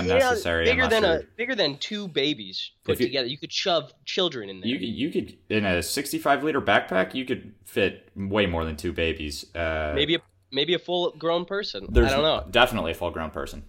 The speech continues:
Speaker 2: Definitely. There's no reason for those, uh, for the type of backpacking we're doing. Uh, don't get me wrong. They, I'm sure they have their use if you're doing the Appalachian Trail or one of the, one of the big trails. Uh, but so how bi-, how big do you have?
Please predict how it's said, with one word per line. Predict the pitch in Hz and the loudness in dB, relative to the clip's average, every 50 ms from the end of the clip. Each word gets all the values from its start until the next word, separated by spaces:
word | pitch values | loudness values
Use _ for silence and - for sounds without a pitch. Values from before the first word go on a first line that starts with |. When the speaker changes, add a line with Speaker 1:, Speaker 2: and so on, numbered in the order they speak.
| - - | -6 0
Speaker 2:
Definitely. | 95 92 90 - 82 80 - 78 80 78 - | 2 2 2 2 -2 -6 -6 -4 -6 -4 0
There's | - 110 110 104 107 | 2 2 2 2 2
no | 139 143 170 151 | 0 0 0 0
reason | 117 123 127 123 151 139 | 2 0 0 0 -2 -6
for | - 156 143 | -8 -6 -2
those, | 151 147 156 160 147 135 117 | 0 2 2 2 0 -2 -2
uh, | 113 95 85 85 85 85 85 82 82 82 82 80 80 78 76 73 - - | 0 0 2 2 2 2 2 2 2 2 0 0 0 0 -2 -4 -6 -8
for | - - 107 95 90 87 85 82 | -8 -4 -2 0 0 0 0 -2
the | 76 95 | -2 -4
type | 90 - 98 95 95 | -2 0 0 0 0
of | 92 - | 0 2
backpacking | 90 85 85 - - 98 87 82 - 90 82 80 78 | 2 2 2 2 0 0 0 0 0 -4 -6 -6 -2
we're | 82 80 80 78 | -2 -2 -2 -2
doing. | 76 80 80 78 76 73 76 | -2 -4 -6 -4 -6 -6 -8
Uh, | 78 82 - - 82 78 78 78 78 76 | -8 -10 -8 -4 -2 -2 0 0 -2 -2
don't | 78 104 98 95 | -2 -2 -2 -2
get | 120 - | -2 -4
me | 101 95 | -2 0
wrong. | 90 95 98 98 98 98 92 | 2 2 4 2 2 0 0
They, | 92 85 | -2 -2
I'm | - 85 85 82 | -2 -2 -4 -4
sure | - - 107 98 | -4 -4 -2 0
they | 95 90 | 0 2
have | 87 92 92 87 | 4 4 2 2
their | - 87 | 2 0
use | 85 85 92 95 95 - | 0 0 -2 -2 -4 -4
if | 92 - | -6 -4
you're | 90 90 | -4 -4
doing | - 92 87 85 | -2 -2 -2 -2
the | 82 80 82 | 0 0 0
Appalachian | 82 82 - 92 87 85 82 - 85 80 | 0 0 0 -2 -2 -2 -2 -4 -6 -10
Trail | - - 82 82 82 92 98 | -6 -2 0 2 2 2 2
or | 98 95 92 85 80 | 2 0 -2 -2 -4
one | 73 80 87 85 | -4 -4 -4 -4
of | 85 82 | -4 -4
the, | 82 80 78 78 78 - | -4 -4 -4 -4 -6 -6
one | 85 85 | -8 -8
of | 82 | -6
the | 80 80 | -6 -6
big | 71 90 87 - | -4 -4 -4 -4
trails. | - - 87 82 85 90 90 90 - - - - - 82 | -4 -2 0 2 2 2 0 -6 -12 -18 -20 -16 -10 -8
Uh, | 80 76 76 76 73 73 76 73 - _ _ - | -6 -4 -4 -4 -4 -4 -6 -8 -10 _ _ -6
but | 85 78 76 73 71 67 - - - _ _ _ _ _ _ _ _ - - 73 85 - - 98 | -4 -2 -2 -2 -4 -8 -12 -20 -20 _ _ _ _ _ _ _ _ -16 -12 -10 -8 -6 -6 -4
so | - - 113 101 | 0 4 4 6
how | 113 120 | 6 6
bi-, | 107 - - | 4 4 2
how | 104 113 110 | 4 4 4
big | 98 104 95 85 82 - | 4 2 -2 -2 -6 -6
do | 95 92 | -4 -4
you | 82 | 0
have? | 87 95 90 80 78 - | 0 0 0 0 -4 -8